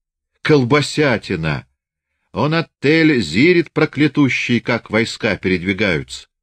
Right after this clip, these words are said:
А ты думал... Зря выперся на такую вышину? Ох, далеко он, а то близко, снарядом и то, небось, не докинешь».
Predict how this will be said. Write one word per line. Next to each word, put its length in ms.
А 140
ты 180
думал... 520
Зря 600
выперся 580
на 120
такую 420
вышину? 500
Ох, 380
далеко 1000
он, 160
а 120
то 200
близко, 720
снарядом 580
и 140
то, 220
небось, 420
не 80
докинешь». 680